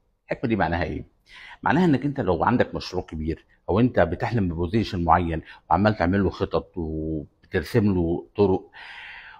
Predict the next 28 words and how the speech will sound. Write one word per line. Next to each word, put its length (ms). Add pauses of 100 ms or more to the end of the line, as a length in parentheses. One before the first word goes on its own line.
(220)
وعارف 320
إن 80
المشروع 300
ده 60
هينجح 480
وهيجيب 320
لك 120
فلوس 200
كتير 300
قوي، 340
بس 180
لو 120
قعدت 400
مستني 480
الفرصة 400
اللي 160
تجيلك 360
عشان 240
تقدم 300
فيها 300
المشروع 680
أو 120
عشان 240
تعمل 300
مشروعك، 460 (500)
عمرها 360
ما 180
هتجيلك، 440